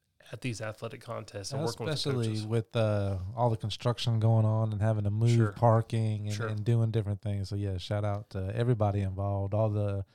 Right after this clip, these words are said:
Speaker 2: administrators that work the, the sporting events along with him and,
Speaker 1: Yep.
Speaker 2: uh, whoever his designee is. So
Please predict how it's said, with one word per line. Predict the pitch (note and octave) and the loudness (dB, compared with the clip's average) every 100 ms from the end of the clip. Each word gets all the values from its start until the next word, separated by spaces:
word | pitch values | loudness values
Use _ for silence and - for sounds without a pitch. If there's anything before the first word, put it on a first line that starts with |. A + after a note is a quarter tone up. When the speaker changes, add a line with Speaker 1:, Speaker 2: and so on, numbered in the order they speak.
| _ _ _ _ | _ _ _ _
Speaker 2:
administrators | A2 A#2 G#2+ A#2 A#2 A#2 A2+ | -2 -2 0 0 0 0 0
that | G#2+ | 0
work | G#2 A2 A2+ _ | 2 0 -2 _
the, | A2 G#2 - | -4 -4 -4
the | A2+ | -6
sporting | - A#2 A2 G#2+ | -2 0 0 -2
events | G#2 A2 G#2 G#2+ | -2 -4 -4 -6
along | G#2+ G#2+ G#2+ | -4 -2 0
with | A2 - | -2 0
him | A2 A2 A2 A2 | 0 0 0 -2
and, | G2 G2 B2+ | -4 -4 -4
Speaker 1:
Yep. | |
Speaker 2:
uh, | F#2+ | -2
whoever | G2+ G#2+ G2+ | 0 0 2
his | G#2 | 0
designee | G2 G#2+ G#2 G#2 G#2+ G#2 | 0 -4 -2 -4 -2 -4
is. | G#2+ | -6
So | - G2+ | -6 -8